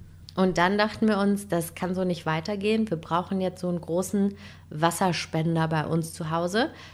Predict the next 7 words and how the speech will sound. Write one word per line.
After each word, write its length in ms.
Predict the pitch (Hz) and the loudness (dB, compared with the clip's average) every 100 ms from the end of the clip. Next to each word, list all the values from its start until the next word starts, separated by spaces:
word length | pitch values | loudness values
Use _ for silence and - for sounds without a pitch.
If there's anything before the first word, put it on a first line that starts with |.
| - | -12
damit 360 | - 175 202 - | -4 2 2 2
wir 100 | 220 | 2
nicht 200 | 185 175 | 2 0
so 80 | 190 | -6
viel 220 | - 247 | 0 4
Müll 200 | 254 349 | 6 4
produzieren. 840 | 359 190 170 160 - 156 - 147 | 4 2 2 0 -2 -8 -6 -8